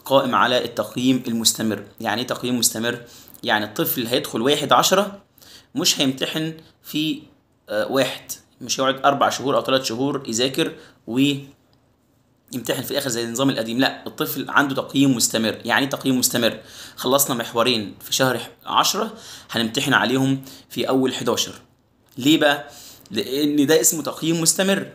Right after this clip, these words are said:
يعني كل شوية الطفل لازم يتقيم، والدرجة تروح لولي الأمر، ولولي الأمر يشوف ابنه، ابنه بيعمل إيه؟ هل أنا ابني كويس ماشي في طريق كويس؟ آه، درجته كويسة؟ إحنا ماشيين كويس ولا محتاج أضغط عليه شوية؟ لأ، إحنا كويسين. فدي اسمها المهام الأدائية.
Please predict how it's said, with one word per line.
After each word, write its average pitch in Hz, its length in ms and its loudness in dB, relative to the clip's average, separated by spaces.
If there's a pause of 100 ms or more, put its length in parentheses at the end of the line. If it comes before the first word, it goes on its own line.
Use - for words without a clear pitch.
(340)
يعني 110 240 2
كل 165 280 0
شوية 170 360 6
الطفل 165 400 -2
لازم 143 220 4
يتقيم، 107 420 2
والدرجة 120 280 4
تروح 131 220 -2
لولي 123 260 4
الأمر، 147 280 0
ولولي 127 200 2
الأمر 139 240 2
يشوف - 200 -4
ابنه، 107 380 -2
ابنه 127 180 0
بيعمل 113 380 2
إيه؟ 131 200 2 (460)
هل 135 200 2
أنا 131 160 -2
ابني 123 220 -4
كويس 127 340 0
ماشي 123 180 0
في - 60 -10
طريق 127 200 -2
كويس؟ 143 560 4 (420)
آه، 113 280 4 (560)
درجته 131 320 -2
كويسة؟ 143 560 2 (500)
إحنا 131 140 -2
ماشيين 117 300 2
كويس 143 360 4
ولا 135 180 4
محتاج 120 360 0
أضغط 120 420 -2
عليه 110 140 0
شوية؟ 117 340 4
لأ، 117 100 4
إحنا - 180 -4
كويسين. 120 560 0 (480)
فدي 127 600 2
اسمها 160 280 2
المهام 139 320 0
الأدائية. 117 400 -2